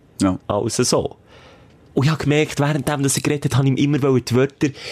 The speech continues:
Speaker 2: ins Maul legen. Ich habe den Satz immer beendet für ihn. Kennst du Zoomania, den Film?
Speaker 1: Mhm.
Speaker 2: Mit dem Faultier im
Speaker 1: Mhm.
Speaker 2: Flash. Wo der
Speaker 1: Ähm.
Speaker 2: Witz
Speaker 1: Haben wir auch schon drüber geredet hier.
Speaker 2: Etwa.
Speaker 1: Ja.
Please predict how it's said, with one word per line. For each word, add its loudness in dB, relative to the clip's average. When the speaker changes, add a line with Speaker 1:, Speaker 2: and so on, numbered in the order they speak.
Speaker 2:
ins -2
Maul 4
legen. 2
Ich -4
habe 0
den -10
Satz 0
immer 0
beendet 0
für 0
ihn. 0
Kennst 0
du 0
Zoomania, 0
den 0
Film? 0
Speaker 1:
Mhm. 2
Speaker 2:
Mit 0
dem 0
Faultier 2
im 0
Speaker 1:
Mhm. -2
Speaker 2:
Flash. 0
Wo 0
der 0
Speaker 1:
Ähm. 0
Speaker 2:
Witz -2
Speaker 1:
Haben 2
wir 4
auch 0
schon 0
drüber 0
geredet 0
hier. 2
Speaker 2:
Etwa. 2
Speaker 1:
Ja. 2